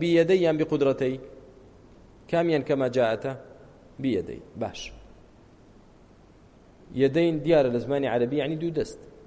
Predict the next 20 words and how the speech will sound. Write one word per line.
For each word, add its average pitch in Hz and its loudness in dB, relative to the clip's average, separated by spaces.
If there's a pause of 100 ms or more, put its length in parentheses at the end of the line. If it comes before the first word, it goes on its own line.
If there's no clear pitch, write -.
(760)
کە 147 0
دەفەرمێ 170 4 (100)
بیلا 220 8 (100)
کەیف، 135 0 (800)
یعنی 139 2 (100)
نەڵێی 220 8
بەڵام 151 6
دوو 143 0
دەستی 156 -2
خوا 143 4
وەکو 139 2
دوو 127 -2
دەستی 135 0
من 135 0
یا 127 0
هی 120 -4
تۆ 143 0 (140)
یا 123 2 (100)
هی 117 -6 (500)
مێرولەیەک 135 6